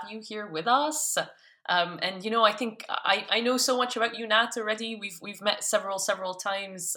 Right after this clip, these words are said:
I think, since the very start of the Women in Tech S E O community, but I'd love you to tell the commu-, like, all of our speak-, audience a little bit more about you. So how did you first get into S E O?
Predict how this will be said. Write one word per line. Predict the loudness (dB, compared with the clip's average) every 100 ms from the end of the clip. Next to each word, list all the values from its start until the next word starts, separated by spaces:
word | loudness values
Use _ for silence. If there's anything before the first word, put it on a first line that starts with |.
| -6
I |
think, | -6 -8
since | -8 -6 -4
the |
very | 0 0 0
start | -4 0 0 0 -6 -10 -12 -14 2
of | 2 2 -2
the | -4
Women | -2 -6
in | -6
Tech | -8 -6
S | -6 -4
E |
O | -6
community, | -8 -10 -8 -6 -6 -6 -8 -18 0
but | 2
I'd | 2 4
love | 4 4
you | -6 -6
to | -8 -12 -4
tell | 0 0
the | 0
commu-, | -10 -10 -10 -10 -10 -6
like, | -6 -8 _
all | 0 0 2
of |
our | 2 2
speak-, | -2 -12 -18 -16 -8
audience | -4 -2 -2 -4 -4
a | -6
little | -6 -6
bit | -6
more | 0 2
about | 2 0 -2
you. | -6 -8
So | -6 -6
how | -2 0 0 0
did | -8 -18
you | -20 -14
first | -10 -8 -8 -8
get | -8 -8
into | -8 -6
S | -6 -6
E | -8
O? | -10 -10